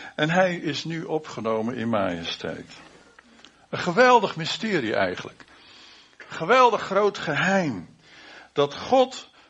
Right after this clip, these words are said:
belichaamt, moeilijke woorden allemaal, maar ik hoop dat jullie me kunnen volgen vanmorgen. En dan steek je maar even je hand in en zeg je, "Peter, wat betekent dat?" Belichaamd in Jezus Christus. En die daarbij bedacht heeft om dan ook nog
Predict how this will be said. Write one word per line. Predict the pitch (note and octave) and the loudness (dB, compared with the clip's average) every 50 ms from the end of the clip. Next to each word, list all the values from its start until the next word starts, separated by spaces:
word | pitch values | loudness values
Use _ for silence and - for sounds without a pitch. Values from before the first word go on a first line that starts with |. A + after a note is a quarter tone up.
| _ | _
belichaamt, | - D3+ B2 B2+ F#3+ G#3+ G#3 G#3 G#3 B3+ C#4 C#4 - - - A#3 A3 A3+ A#3 B3 C4 B3 - - - - - _ _ _ _ _ _ _ _ _ | -20 -12 -4 -2 0 0 0 -2 -2 -2 -2 0 0 2 4 6 8 8 6 6 2 0 -4 -6 -12 -12 -14 _ _ _ _ _ _ _ _ _
moeilijke | - A#2+ B2+ C#3+ C#3 B2 B2 | -18 -14 -14 -12 -12 -12 -8
woorden | C3+ D3 D#3+ D#3 C#3 | -6 -2 0 2 4
allemaal, | C#3+ C#3 C3 C#3 C#3 D3 D3+ | 4 4 4 4 4 4 4
maar | D3 B2+ A#2+ | 2 -2 -6
ik | A#2+ | -6
hoop | - C3 C3 B2+ | -6 -6 -8 -8
dat | C3+ B2 | -8 -12
jullie | - C#3 C3+ | -10 -10 -8
me | B2 B2 B2 | -8 -8 -8
kunnen | - D3+ C3+ B2 A#2 | -8 -8 -8 -6 -4
volgen | - D#3+ D#3+ F3+ F3 - D#3 | -2 0 0 0 0 -2 -6
vanmorgen. | - E3 D3+ D3+ D3+ D3+ D3 | -8 -6 -4 -2 -2 -2 -2
En | D3+ C3 | -2 -4
dan | C3 C#3 | -4 -4
steek | C3 - - C#3+ C#3 C3+ | -4 -2 -4 -4 -4 -4
je | - | -6
maar | B2+ B2+ | -4 -2
even | C3 C3 A#2 | -2 -2 -2
je | B2+ C3 | -2 -2
hand | C#3 D3 C#3+ - | -2 -2 -4 -6
in | C#3+ | -10
en | B2 | -8
zeg | - C3+ B2 | -8 -8 -10
je, | - - | -10 -6
"Peter, | - D#3+ D3+ D3 C#3 | -2 0 0 0 -2
wat | B2 B2 A2+ | -6 -8 -8
betekent | A#2 A#2+ - E3+ E3+ F3+ F3 F3+ D#3 | -8 -4 -2 0 0 0 -2 -6 -10
dat?" | E3 E3 E3 - - - - - - - - - | -8 -10 -10 -12 -16 -20 -18 -18 -18 -18 -14 -6
Belichaamd | - E3+ A3 C4 C4+ C4 - - A3+ A3 A3 A3 - - | -4 -2 0 0 0 0 2 4 4 4 4 0 -4 -8
in | - G3+ F#3 E3+ D#3 C3 - - - - | -6 -4 -4 -4 -6 -8 -12 -18 -20 -16
Jezus | - C3+ C#3+ A#3 C4+ D#4 D#4+ D4+ B3 - G#3 G3+ - - | -10 -2 4 4 4 4 2 -4 -4 -4 -6 -4 -4 -4
Christus. | - - - F3+ F#3+ D3 - - - - A#2+ C3 - - - - - - - - _ _ _ _ _ - - - - - - - - - - - _ _ _ _ _ _ _ _ _ _ _ _ _ - | -4 -2 -2 -2 -2 -2 -2 -6 -8 -8 -8 -6 -6 -6 -6 -6 -6 -8 -10 -14 _ _ _ _ _ -20 -20 -20 -20 -18 -18 -18 -20 -20 -20 -20 _ _ _ _ _ _ _ _ _ _ _ _ _ -2
En | - A#3 | 0 0
die | A#3 A#3+ | 0 2
daarbij | A3+ A#3 A3+ - A3+ G#3+ | 2 2 4 4 2 2
bedacht | G3+ G#3 E3+ D#3+ C4 C4+ C4+ - - - | 2 -2 0 2 2 2 2 0 -4 -4
heeft | A#3 A#3+ A#3+ A#3+ A3+ - | 0 0 0 -2 -4 -8
om | D#3+ G#3+ A3 A3+ A3 | -6 -4 -4 -2 0
dan | G3+ F#3+ G3 A3 - | -2 -2 -2 0 4
ook | A#3 C#4 E4+ F4+ C#4 - | 6 6 6 6 2 0
nog | D#4 C#4+ - - - | -2 -2 -2 -2 -10